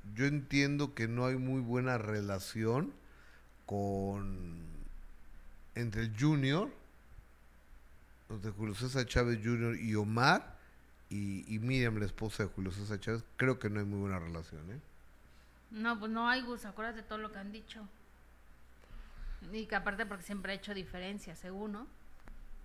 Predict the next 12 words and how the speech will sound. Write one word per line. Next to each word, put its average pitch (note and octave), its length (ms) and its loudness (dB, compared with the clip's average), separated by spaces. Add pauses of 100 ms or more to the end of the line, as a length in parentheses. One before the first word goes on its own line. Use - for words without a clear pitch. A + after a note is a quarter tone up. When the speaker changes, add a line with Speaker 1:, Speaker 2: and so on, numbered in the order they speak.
(460)
Speaker 1:
Pues - 260 6
sí, A3 260 2
yo, A2 720 -4
yo D3 100 4
también C#3 460 4
haría A#2 300 6
diferencias, C3 580 2
¿no? G#3+ 200 -2 (100)
Si - 100 -8
tienes C#3 400 6
un C3+ 160 4
hijo, E3+ 400 0